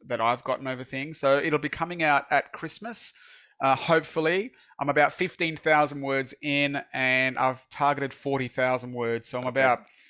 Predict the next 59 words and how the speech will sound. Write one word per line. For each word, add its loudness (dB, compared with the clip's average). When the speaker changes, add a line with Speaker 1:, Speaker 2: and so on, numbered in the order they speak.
Speaker 1:
forty 0
percent -6
there. 0
Um, 6
but 2
for -8
me, 2
it's -8
exciting, 4
man, -4
because, -4
and -2
I've 0
got 2
all 6
these 4
great 0
testimonials 0
from -6
these -6
podcasts 0
that -2
I've 2
been 0
on, 4
and -6
I've, 0
it's -4
really 4
exciting 4
'cause -4
at -8
the -14
time 0
of -4
launch, 2
everyone 0
wants -6
to -10
be -6
part 2
of -2
the -4
launch. -2
So 0
it's, -6
it's, -6
it's -6
really 2
cool 2
because -6
moving 0
the 0
mountains 0
are -8
what -4
it's -8
all -2
about. 2